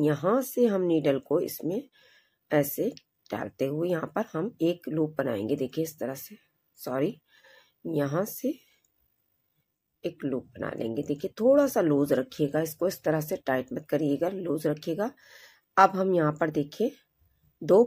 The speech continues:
फंदे बुनेंगे, एक फंदा हम बगैर बुना लेंगे।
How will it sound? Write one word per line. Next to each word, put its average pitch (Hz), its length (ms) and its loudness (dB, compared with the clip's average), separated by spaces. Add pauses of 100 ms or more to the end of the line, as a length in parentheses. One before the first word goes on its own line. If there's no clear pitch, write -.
फंदे 151 240 4
बुनेंगे, 127 460 0 (2500)
एक 254 260 8
फंदा 180 220 0
हम 151 180 2
बगैर 139 300 2
बुना 156 260 4
लेंगे। 165 380 2